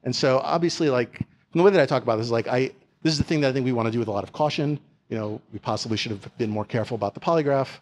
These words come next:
Um, we should be very careful about the way that we introduced B C I into the legal system and what it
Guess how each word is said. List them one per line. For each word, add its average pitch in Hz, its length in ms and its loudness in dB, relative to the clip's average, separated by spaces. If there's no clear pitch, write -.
Um, 110 260 -2
we 110 80 -4
should 110 140 -4
be 123 60 -2
very 139 200 2
careful 110 380 -2
about 104 320 -4
the 131 60 -2
way 120 140 0
that 113 100 -2
we 120 100 -4
introduced 117 540 -4
B 113 80 -8
C 110 200 -4
I 113 100 0
into 110 180 -6
the 107 60 -10
legal 123 220 -4
system 196 520 -4
and 113 240 -6
what 123 180 0
it 123 120 -2